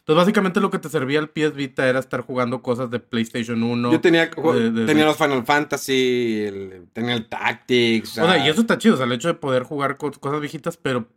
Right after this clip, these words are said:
Speaker 1: pues, también los puedes jugar en el PlayStation, en la, en la consola,
Speaker 2: En el Play tres.
Speaker 1: más. O, bueno, si tienes las consolas originales y
Speaker 2: El
Speaker 1: jue-,
Speaker 2: pri-,
Speaker 1: juego,
Speaker 2: la
Speaker 1: digo,
Speaker 2: primera
Speaker 1: está
Speaker 2: versión,
Speaker 1: cabrón,
Speaker 2: de hecho,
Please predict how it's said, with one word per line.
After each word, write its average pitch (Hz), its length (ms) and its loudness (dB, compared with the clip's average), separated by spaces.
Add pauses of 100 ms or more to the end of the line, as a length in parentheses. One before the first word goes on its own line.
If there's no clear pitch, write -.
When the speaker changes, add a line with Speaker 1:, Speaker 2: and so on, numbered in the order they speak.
(160)
Speaker 1:
pues, - 140 -20
también 113 240 -10
los 131 80 -14
puedes 131 260 -10
jugar 120 300 -4
en 120 160 -4
el 101 380 -10 (280)
PlayStation, 107 680 -10 (420)
en 113 120 -2
la, 123 120 -2
en 113 60 -4
la 110 120 -6
consola, 123 560 -4
Speaker 2:
En 147 80 2
el 151 100 2
Play 165 140 2
tres. 147 300 2
Speaker 1:
más. 117 120 -8 (320)
O, 147 200 -2
bueno, 131 260 -4
si - 160 -14
tienes 117 420 -6 (180)
las 104 180 -12
consolas 113 380 -10
originales 113 540 -6
y 151 40 0
Speaker 2:
El 165 140 4
Speaker 1:
jue-, 113 60 -2
Speaker 2:
pri-, 170 100 4
Speaker 1:
juego, 170 120 4
Speaker 2:
la 170 80 6
Speaker 1:
digo, 180 60 2
Speaker 2:
primera 262 260 6
Speaker 1:
está - 0 -
Speaker 2:
versión, 226 200 2
Speaker 1:
cabrón, 254 120 4
Speaker 2:
de 302 80 8
hecho, 285 160 4